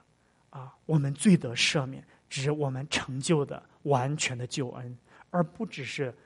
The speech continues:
单纯指的身体上的医治。因为在上文他讲到主，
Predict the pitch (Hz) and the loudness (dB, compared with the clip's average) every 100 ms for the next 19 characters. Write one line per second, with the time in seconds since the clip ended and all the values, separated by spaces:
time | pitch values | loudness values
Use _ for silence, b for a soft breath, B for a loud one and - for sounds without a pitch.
0 | b - 165 160 131 147 - 127 117 - | b 6 6 6 -4 -6 -6 -4 -2 2
1 | 180 170 151 127 131 123 - 143 135 - | 4 4 2 -4 -4 -6 -6 -6 -6 -10
2 | 131 b b b b - 233 247 208 202 | -12 b b b b 12 12 12 12 8
3 | - 233 180 143 147 151 135 131 139 - | 2 2 2 0 -2 -2 -2 0 0 -2
4 | 123 | -6